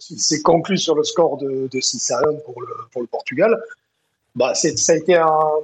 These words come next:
ça a été un récital, euh, j'allais dire offensif, mais un récital général,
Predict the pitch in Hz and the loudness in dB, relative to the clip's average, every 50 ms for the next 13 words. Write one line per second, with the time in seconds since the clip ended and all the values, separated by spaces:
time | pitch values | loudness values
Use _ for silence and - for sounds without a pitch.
0 | 151 _ _ _ _ - - - 131 135 131 - 160 156 156 147 147 147 143 143 | -4 _ _ _ _ -6 -4 -2 -2 -4 0 2 4 4 6 6 4 4 2 0
1 | 143 143 143 147 139 135 - - - - 170 190 190 - - 190 180 - 196 180 | 0 2 0 0 0 -2 -6 -8 -4 0 2 2 2 2 -2 -2 0 2 4 4
2 | 175 170 160 151 151 147 143 143 147 147 143 143 143 - _ - - - _ _ | 4 4 4 4 4 2 4 4 2 2 2 -2 -10 -16 _ -20 -20 -20 _ _
3 | _ _ _ _ _ _ _ - - 139 139 139 147 156 147 156 151 - 160 151 | _ _ _ _ _ _ _ -6 -4 -4 -2 2 2 2 4 2 2 2 0 0
4 | 147 - 214 214 208 - 160 143 143 139 - - - 156 156 - 170 - - 165 | 0 0 -2 -2 -2 -2 -2 0 0 -2 -2 -2 -2 -2 -2 -2 -2 0 0 0
5 | 147 - 143 147 143 139 139 151 - - | 0 -2 -2 0 0 2 4 4 4 2